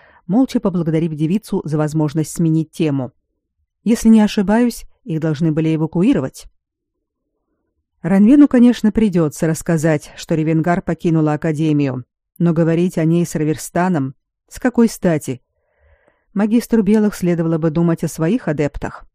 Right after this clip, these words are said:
а лучше о пациентах, которым, возможно, прямо сейчас нужна помощь. "Представьте себе, некоторые остались добровольно", резко ответил Раверстан. "Носят воду,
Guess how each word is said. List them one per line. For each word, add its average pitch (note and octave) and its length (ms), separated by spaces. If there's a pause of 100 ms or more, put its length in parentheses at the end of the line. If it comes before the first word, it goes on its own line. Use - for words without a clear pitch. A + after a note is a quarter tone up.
(220)
а D#3+ 120
лучше A#3 340
о D3 60
пациентах, D#3 800 (200)
которым, D#3+ 340
возможно, D#3+ 460
прямо D#3+ 260
сейчас B3+ 440
нужна D#3 320
помощь. C3+ 540 (1300)
"Представьте C4 640
себе, A3 420 (100)
некоторые B3 540
остались F3+ 460
добровольно", D3+ 760 (160)
резко E3 360
ответил D#3 340
Раверстан. D3+ 640 (440)
"Носят F3 400
воду, E3 440